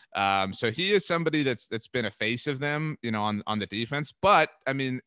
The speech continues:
and again, I don't wanna bag on Tyrone here. I mean, certainly had a fine career, but he, like, the fact he has, I don't think there's any dispute that he's been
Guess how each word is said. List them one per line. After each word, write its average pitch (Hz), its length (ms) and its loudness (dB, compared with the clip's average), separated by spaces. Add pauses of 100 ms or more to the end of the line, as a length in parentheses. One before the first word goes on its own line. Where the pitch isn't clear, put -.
and 123 160 -2
again, 123 260 0
I 123 120 2
don't 156 100 4
wanna 120 180 0
bag 113 320 2
on 92 140 -4
Tyrone 107 420 -2
here. 95 200 -4
I - 20 -6
mean, 95 280 -6
certainly 131 380 -2
had 107 140 -4
a - 20 -8
fine 117 280 0
career, 120 300 0
but 104 220 0 (420)
he, 175 340 0
like, 120 180 2 (120)
the 127 80 0
fact - 360 2
he 202 180 4
has, 143 320 2
I 120 60 0
don't 156 120 0
think 170 140 -6
there's 120 180 -2
any 147 360 -2
dispute 127 320 -6
that 104 100 -6
he's 127 140 -4
been 123 220 -2